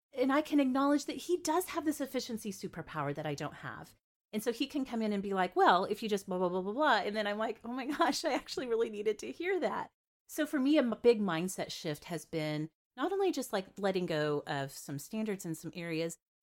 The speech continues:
but being willing to say, "I may not be doing this the best way."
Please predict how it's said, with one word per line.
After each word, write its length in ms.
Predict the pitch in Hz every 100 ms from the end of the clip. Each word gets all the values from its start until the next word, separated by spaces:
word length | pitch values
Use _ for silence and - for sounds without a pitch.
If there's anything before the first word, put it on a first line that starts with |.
| -
but 120 | 226
being 160 | 285 320
willing 260 | 254 277 262
to 80 |
say, 320 | 226 - 202 -
"I 140 | 247
may 140 | 381 403
not 220 | 349 -
be 260 | 196 196 -
doing 360 | - 190 277 294
this 160 | 151 -
the 120 | 131
best 400 | 135 - - -
way." 380 | 113 - -